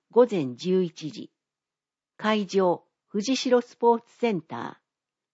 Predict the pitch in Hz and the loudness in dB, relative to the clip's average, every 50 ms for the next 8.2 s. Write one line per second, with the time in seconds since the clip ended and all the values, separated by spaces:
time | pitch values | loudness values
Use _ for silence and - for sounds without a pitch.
0 | _ _ _ - 185 190 196 - - 269 254 196 151 123 120 - - _ _ _ | _ _ _ -6 -4 -4 -2 0 0 2 2 2 0 -2 -4 -6 -8 _ _ _
1 | _ _ _ _ _ - 165 180 202 233 277 277 208 156 131 117 113 - - _ | _ _ _ _ _ -4 0 2 4 6 6 4 4 2 -2 -4 -6 -8 -12 _
2 | _ _ _ _ _ - 226 233 208 175 147 135 135 131 - _ _ _ _ _ | _ _ _ _ _ -6 -2 -2 0 0 0 -2 -4 -8 -16 _ _ _ _ _
3 | _ _ _ _ _ _ _ _ _ _ _ _ _ _ _ _ _ _ _ _ | _ _ _ _ _ _ _ _ _ _ _ _ _ _ _ _ _ _ _ _
4 | - 254 269 277 269 - - 277 269 262 254 - - - - 247 247 240 - - | -4 0 0 0 0 0 2 2 2 2 2 -2 -8 -6 -2 0 0 0 0 -2
5 | 226 220 214 - 220 202 170 143 - - 120 104 - - _ _ _ _ _ _ | -2 -4 -4 -2 -4 -4 -4 -4 -6 -10 -14 -16 -16 -16 _ _ _ _ _ _
6 | _ _ _ _ _ 208 247 247 - - - - - - - _ _ _ _ _ | _ _ _ _ _ -4 -4 -2 -2 -2 -4 -4 -6 -10 -16 _ _ _ _ _
7 | _ - - 247 285 269 247 208 - - - _ - 190 180 165 165 - - 160 | _ 0 4 4 4 4 4 -2 -6 -10 -14 _ -4 -2 -2 -2 -2 -6 -8 -8
8 | 147 - - | -8 -8 -10